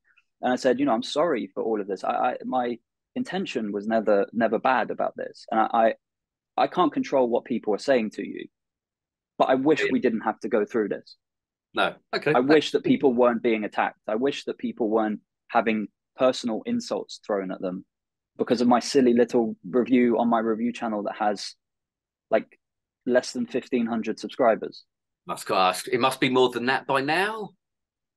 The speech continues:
Speaker 1: No, so <laughs> Craig, Craig said this in a video yesterday as well. Like, I, from, from all of this stupid drama, I've maybe two hundred people, two hundred fifty people have subscribed.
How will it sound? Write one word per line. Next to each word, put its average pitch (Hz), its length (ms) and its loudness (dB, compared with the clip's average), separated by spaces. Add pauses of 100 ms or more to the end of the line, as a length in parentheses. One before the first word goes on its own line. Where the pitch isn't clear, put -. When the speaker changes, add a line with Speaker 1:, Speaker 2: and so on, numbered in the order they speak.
(180)
Speaker 1:
No, 208 260 6
so - 160 -2
<laughs> - 0 -
Craig, - 420 -6
Craig 196 260 2
said 147 220 0
this 123 320 -4
in 117 160 2
a 107 40 -4
video 120 360 4
yesterday 110 580 0
as 101 80 -6
well. 127 160 -4 (300)
Like, 165 180 4
I, 175 160 2 (400)
from, 202 220 -2
from 196 180 -6
all 220 260 4
of 190 120 -2
this 185 280 0
stupid 190 640 -4
drama, 135 540 0 (400)
I've 151 220 0 (200)
maybe 170 380 0
two 170 240 4
hundred 165 320 -4
people, 165 400 0
two 160 180 2
hundred 151 300 0
fifty 151 260 -4
people 147 400 0
have 139 120 -4
subscribed. 131 520 -2